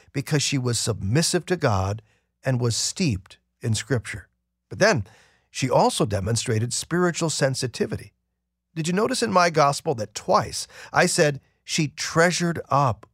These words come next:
all these things and pondered them in her heart?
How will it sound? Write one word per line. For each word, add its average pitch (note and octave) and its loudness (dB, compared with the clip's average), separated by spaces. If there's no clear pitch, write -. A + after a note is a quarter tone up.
all C3 4
these A#2 -2
things F#2 0
and G2+ -4
pondered C3+ 2
them F2 -2
in G2 0
her G2 0
heart? G2 -6